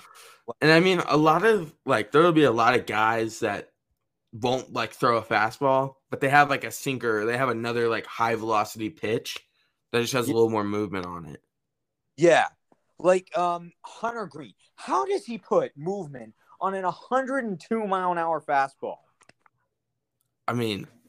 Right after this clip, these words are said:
Speaker 1: I, it's insane. And he does it forty times.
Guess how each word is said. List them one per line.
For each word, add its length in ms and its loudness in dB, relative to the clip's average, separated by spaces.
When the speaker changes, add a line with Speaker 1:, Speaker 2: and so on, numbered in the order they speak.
Speaker 1:
I, 300 -2
it's 340 0
insane. 1200 -4
And 140 -2
he 160 -2
does 240 2
it 160 0
forty 500 0
times. 680 -4